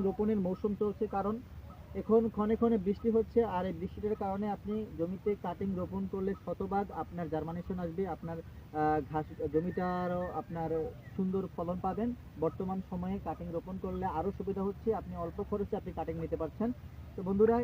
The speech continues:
এরকম বিদেশি ঘাসের যে কোনো অনেক বিভিন্ন জাতের কাটিং রয়েছে আমাদের সংরক্ষণে, যদি কাটিং চান স্ক্রিনে দেওয়া নাম্বারে যোগাযোগ করবেন। এবং এই ঘাসটা আপনি কিভাবে রোপণ করবেন, কিভাবে চাষ করবেন,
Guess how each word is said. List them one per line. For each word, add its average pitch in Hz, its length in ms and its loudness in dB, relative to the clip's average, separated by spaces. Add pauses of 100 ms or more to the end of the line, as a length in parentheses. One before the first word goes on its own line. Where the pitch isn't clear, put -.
এরকম 220 400 6
বিদেশি 214 380 8
ঘাসের 196 400 4 (140)
যে 202 100 6
কোনো 226 240 6 (180)
অনেক 190 280 0 (180)
বিভিন্ন 214 340 4
জাতের 214 300 6
কাটিং 196 320 2
রয়েছে 202 280 2
আমাদের 175 380 -2
সংরক্ষণে, 175 500 -2
যদি 165 300 -4
কাটিং 165 220 -4 (100)
চান 175 140 0 (160)
স্ক্রিনে 156 240 -2
দেওয়া 156 180 0
নাম্বারে 151 220 -2
যোগাযোগ 151 400 2
করবেন। 185 260 2 (440)
এবং 208 220 8
এই 226 120 8
ঘাসটা 190 380 0
আপনি 214 200 2
কিভাবে 214 420 4
রোপণ 190 380 2
করবেন, 202 380 0
কিভাবে 190 280 -2 (100)
চাষ 180 180 -2 (120)
করবেন, 190 340 -2